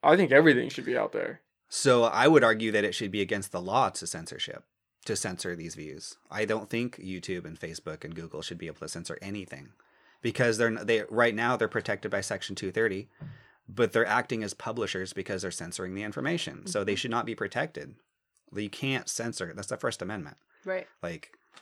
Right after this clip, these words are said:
Speaker 1: I've heard the argument that they should be treated like utilities.
Speaker 2: I've heard that too, and I agree
Speaker 1: I
Speaker 2: at this
Speaker 1: think, yeah, I
Speaker 2: point.
Speaker 1: think it makes sense.
Speaker 2: Yeah.
Speaker 1: I think they're
Speaker 2: It's
Speaker 1: too
Speaker 2: like,
Speaker 1: big now.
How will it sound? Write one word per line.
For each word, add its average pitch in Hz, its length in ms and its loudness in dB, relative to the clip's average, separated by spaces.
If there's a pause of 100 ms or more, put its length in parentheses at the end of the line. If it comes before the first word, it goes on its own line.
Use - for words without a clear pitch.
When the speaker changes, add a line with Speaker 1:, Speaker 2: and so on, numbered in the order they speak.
(420)
Speaker 1:
I've 156 120 2
heard 180 120 2
the 165 100 4
argument 156 300 4
that 127 120 -8
they 131 100 0
should 127 140 -12
be 127 100 -6
treated 127 280 -6
like 127 240 -4
utilities. 123 720 -6 (220)
Speaker 2:
I've 143 140 4
heard 190 160 2
that 185 160 4
too, 190 100 4
and 113 100 2
I 117 40 2
agree 120 440 0
Speaker 1:
I 151 100 10
Speaker 2:
at - 40 4
this 208 140 4
Speaker 1:
think, 147 60 4
yeah, 185 80 12
I - 20 12
Speaker 2:
point. 135 80 8
Speaker 1:
think 160 100 4
it 147 60 6
makes 151 160 4
sense. 143 340 0
Speaker 2:
Yeah. 180 260 4
Speaker 1:
I 143 100 4
think 156 120 2
they're 147 160 4
Speaker 2:
It's 135 100 2
Speaker 1:
too 180 100 4
Speaker 2:
like, 156 200 10
Speaker 1:
big 127 40 -6
now. 127 340 -4